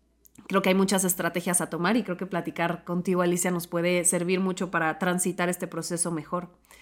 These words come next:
Em, una de las preguntas también es, ¿cómo integro a mi familia en mi proceso de terapia? ¿Cómo, cómo comienzo con, con este proceso? ¿Cómo les digo, oigan, algo está pasando?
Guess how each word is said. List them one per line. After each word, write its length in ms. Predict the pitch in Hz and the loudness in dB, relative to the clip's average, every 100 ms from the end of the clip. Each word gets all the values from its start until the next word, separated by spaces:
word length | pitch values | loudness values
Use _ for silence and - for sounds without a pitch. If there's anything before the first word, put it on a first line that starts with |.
| - - - - | -20 -20 -8 2
Em, 640 | 190 190 185 180 175 - - _ | 4 6 6 6 4 2 -8 _
una 240 | 247 240 254 | 2 4 6
de 60 | |
las 180 | 226 190 | 6 4
preguntas 560 | - 208 247 233 180 185 | 4 4 6 6 4 -2
también 360 | 170 180 175 180 | -2 0 2 2
es, 320 | 185 180 - - | 2 2 2 0
¿cómo 200 | 220 220 | 4 6
integro 340 | 226 220 208 | 6 6 4
a 40 | 208 | 4
mi 100 | 196 | 2
familia 500 | 180 185 190 185 185 | 0 2 4 4 2
en 140 | 196 | 2
mi 100 | 185 | 0
proceso 440 | 180 180 180 175 185 | -2 -4 -4 -4 -2
de 120 | 175 | -2
terapia? 520 | 170 160 156 143 165 _ _ - | -2 -4 -4 -8 -12 _ _ -4
¿Cómo, 300 | 202 208 208 | 0 0 2
cómo 600 | 226 247 233 208 180 - _ _ - | 0 2 2 2 0 -4 _ _ -4
comienzo 560 | 208 208 202 196 196 | 2 4 4 4 0
con, 320 | 185 170 165 143 | -2 -2 -2 -2
con 140 | 185 | -2
este 180 | 190 185 | -2 -4
proceso? 420 | 175 170 170 160 | -4 -4 -4 -4
¿Cómo 160 | 185 190 | 0 2
les 200 | 175 170 | 2 2
digo, 300 | 165 160 - | 0 0 -2
oigan, 420 | 170 160 156 151 - - | -2 -2 -4 -8 -12 -4
algo 220 | 175 180 | -2 0
está 200 | 180 170 | -2 -6
pasando? 440 | 165 151 139 - | -6 -6 -6 -8